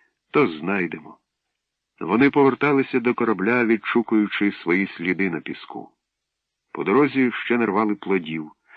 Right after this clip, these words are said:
Біля густого куща з гарячими кривавими квітами Ліна зупинилася, захоплено скрикнула. Від квітів ішов задушливий пряний запах.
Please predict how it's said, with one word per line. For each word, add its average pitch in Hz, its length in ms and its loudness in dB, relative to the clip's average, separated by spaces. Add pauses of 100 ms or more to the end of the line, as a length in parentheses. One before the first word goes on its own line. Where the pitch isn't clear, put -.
(160)
Біля 110 200 4
густого 120 400 2
куща 117 440 -2
з 87 60 -6
гарячими 101 520 0
кривавими 101 600 0
квітами 123 540 -2 (400)
Ліна 98 400 2
зупинилася, 98 760 -4
захоплено 101 560 -2
скрикнула. 80 800 -4 (380)
Від 101 180 0
квітів 120 480 -2
ішов 101 360 0
задушливий 120 640 -2
пряний 113 480 -4
запах. 85 580 -8